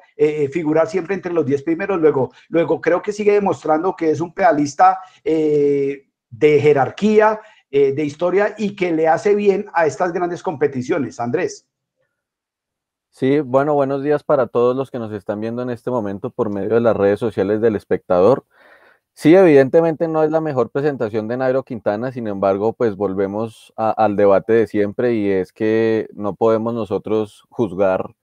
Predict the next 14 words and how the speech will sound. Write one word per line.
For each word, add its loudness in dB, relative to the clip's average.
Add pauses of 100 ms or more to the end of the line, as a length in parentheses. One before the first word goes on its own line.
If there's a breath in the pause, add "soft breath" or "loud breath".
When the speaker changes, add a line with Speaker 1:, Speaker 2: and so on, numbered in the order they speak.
(500 soft breath)
Speaker 2:
el 2
rendimiento -2
de 2
nuestros -4
ciclistas. -4
Son -2
carreras 4
de 0
tres -2
semanas -2
con -4 (100)
etapas -2
muy -4
complicadas -2